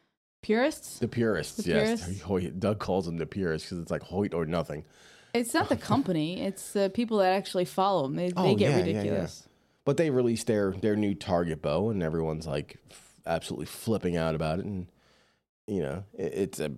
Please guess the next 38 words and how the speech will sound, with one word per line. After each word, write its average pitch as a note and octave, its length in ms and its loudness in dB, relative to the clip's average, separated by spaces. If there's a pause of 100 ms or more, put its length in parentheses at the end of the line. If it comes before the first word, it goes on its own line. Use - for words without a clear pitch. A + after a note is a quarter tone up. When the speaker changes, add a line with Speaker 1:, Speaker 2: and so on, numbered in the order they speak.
Speaker 2:
really F#2 320 2
nice F#2 300 0
bow, G2 240 2
really F#2+ 340 2
nice F2 320 -2
riser. G#2 540 4
I'm G2 160 0
waiting G2 240 0
to G2 100 -4
see A2+ 180 -2
what F2 220 0
Dudley G#2 480 2 (640)
does A#2+ 260 2
with F#2+ 140 -4
his A#2+ 380 2
that F#2+ 120 -2
he A2+ 180 0
has. F#2 300 2
So G2 160 -4
he F2+ 140 -4
said G#2 140 -4
he'll F#2+ 100 2
be F#2 140 2
releasing E2+ 440 0
a D#2 60 0
video D#2+ 320 2
here D2+ 240 -4
shortly D#2 600 -2
of D2 160 0
it. - 220 -4 (920)
And, D#2+ 340 -4
uh, C#2 240 0 (680)
he, G2 240 -4
he A2 200 -2
can D#2+ 200 -4
set D2 220 -4
up C#2 140 -4
every C#2+ 260 -4